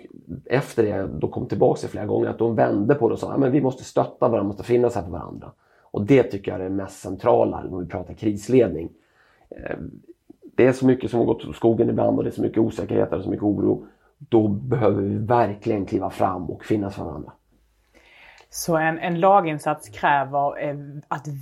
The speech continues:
Speaker 2: välvilligt och genuint vilja hjälpa varandra
Speaker 1: Ja,
Speaker 2: under pågående kris.
Speaker 1: verkligen.
Speaker 2: Och att särskilt att vi tänker på det tillsammans med
Speaker 1: Ja.
Speaker 2: attityd och inställning till
Speaker 1: Absolut.
Speaker 2: uppdraget.
Speaker 1: Och för att ha en annan konsultklyscha då:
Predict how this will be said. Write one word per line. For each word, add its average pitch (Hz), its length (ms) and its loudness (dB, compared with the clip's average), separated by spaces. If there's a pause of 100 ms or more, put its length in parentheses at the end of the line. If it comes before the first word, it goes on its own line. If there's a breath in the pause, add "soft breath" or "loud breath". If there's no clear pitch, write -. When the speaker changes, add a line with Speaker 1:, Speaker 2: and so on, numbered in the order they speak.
(140)
Speaker 2:
välvilligt 165 1300 0
och 151 260 0
genuint 147 720 0
vilja 131 220 -2
hjälpa 160 600 0
varandra 120 480 -4
Speaker 1:
Ja, - 220 0
Speaker 2:
under 139 220 -6
pågående 131 380 -4
kris. 101 80 -6
Speaker 1:
verkligen. 113 300 0
Speaker 2:
Och 147 80 2
att - 60 -12
särskilt 170 380 -2
att 143 60 -10
vi 147 60 -10
tänker 135 520 -10
på - 120 -14
det 127 100 -6
tillsammans 117 580 -6
med 131 160 -2
Speaker 1:
Ja. - 60 0
Speaker 2:
attityd 160 600 0
och - 120 -8
inställning 143 540 -6
till - 80 -12
Speaker 1:
Absolut. 117 240 0
Speaker 2:
uppdraget. - 280 -4
Speaker 1:
Och - 140 -2
för - 60 -4
att 120 80 0
ha 117 100 2
en 110 100 2
annan 110 380 0
konsultklyscha 101 680 -4
då: 101 140 -10